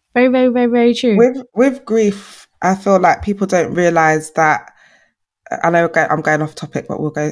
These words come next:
Speaker 2: we'll go straight back on. But with grief, I feel like people don't realise how much grief can change a being.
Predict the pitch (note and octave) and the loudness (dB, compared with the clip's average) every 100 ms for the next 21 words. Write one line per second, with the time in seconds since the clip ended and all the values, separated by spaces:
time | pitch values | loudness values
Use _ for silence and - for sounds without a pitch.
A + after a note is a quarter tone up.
0 | - D#3 D#3 D#3+ D#3 - D3 D#3 D3+ D#3+ | -8 -12 -8 -8 -6 -8 -8 -10 -4 -4
1 | D3 - - - - E3 - F3+ A#3 A#3 | -4 -6 -20 -20 -4 -2 -2 0 0 0
2 | - G#3+ F3 F#3+ G3 - F3+ - F#3+ F#3+ | -4 -2 0 -2 -4 -6 -6 -4 -4 0
3 | F3+ D#3 - - _ _ _ _ _ _ | 0 0 -2 -12 _ _ _ _ _ _
4 | _ _ _ _ _ _ _ _ - G#3+ | _ _ _ _ _ _ _ _ -2 0
5 | G#3+ A#3+ G3+ - E3 F#3 E3+ D#3+ - F3 | 2 2 2 0 0 2 2 0 -2 -6
6 | E3 - - F3 E3 D#3+ D3+ D3 - E3 | -4 -4 -6 -4 -4 -4 -6 -6 -6 -4
7 | D#3+ D3+ - C#3+ C#3 D#3 C#3+ B2+ C#3 | -2 -4 -4 -6 -2 0 0 -2 -8